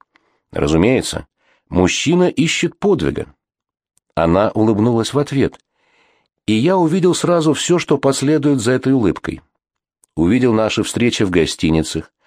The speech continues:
увидел ее снимающие чулки, увидел смятые простыни, кольца и серьги на ночном столике. Прелесть отношений с замужней женщиной, с такой твердой и сильной женщиной,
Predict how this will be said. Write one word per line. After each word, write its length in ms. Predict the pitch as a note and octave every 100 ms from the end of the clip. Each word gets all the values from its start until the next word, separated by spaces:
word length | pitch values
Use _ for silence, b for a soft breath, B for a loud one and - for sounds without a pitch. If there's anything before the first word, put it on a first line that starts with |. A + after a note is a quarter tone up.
| _ _ _ _ _ _
увидел 400 | G2 G2+ C3 A#2+
ее 160 | G#2 F2
снимающие 600 | - G2 G#2 F#2+ - E2+
чулки, 640 | - F#2 E2+ - F2+ F#2 - _ _ _ _ _
увидел 360 | E2 G#2 D3 D3+
смятые 440 | - D3 D3+ B2
простыни, 800 | - G2+ G2 F#2 - F#2+ F#2+ F#2 _ _ _ _ _ -
кольца 420 | - D3 C#3 C#3+
и 160 | -
серьги 640 | G2+ - G2+ F2+ F2+ G2+ F#2+
на 80 | F2
ночном 400 | E2 - F#2 F2+
столике. 520 | - F#2 C2+ - C#2+ - _ _ _ _ _ _ _ _ _ _
Прелесть 440 | - G2 F#2+ F#2
отношений 540 | F2+ - F#2 - F#2+ F2
с 60 |
замужней 460 | D#2 F2+ F#2 D#2+ E2+
женщиной, 640 | E2+ A#2 G#2+ - D2+ C2+ b b b
с 80 | -
такой 240 | D#2 E2+
твердой 680 | C#2+ - F#2 G#2+ A2 D2+ D2
и 320 | - D2+ C#2+
сильной 540 | - - G2 F#2+ D#2+ C#2
женщиной, 640 | C#2 G2+ A#2+ - D#2 C#2